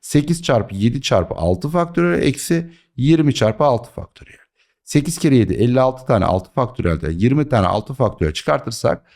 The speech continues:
otuz altı tane altı faktöriyel kalır. Diyebiliriz ki bizim doğru cevabımız ne oldu? Otuz altı çarpı altı faktöriyel oldu.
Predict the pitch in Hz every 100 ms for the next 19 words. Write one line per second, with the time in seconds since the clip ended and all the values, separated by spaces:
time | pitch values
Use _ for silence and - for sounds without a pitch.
0 | _ - 165 170 175 175 170 120 107 165
1 | 170 165 110 - 87 85 151 156 - _
2 | _ _ - 170 151 98 - 147 151 135
3 | 156 143 131 123 135 165 123 202 202 _
4 | _ - 185 185 170 - 113 123 175 180
5 | 147 117 - 82 80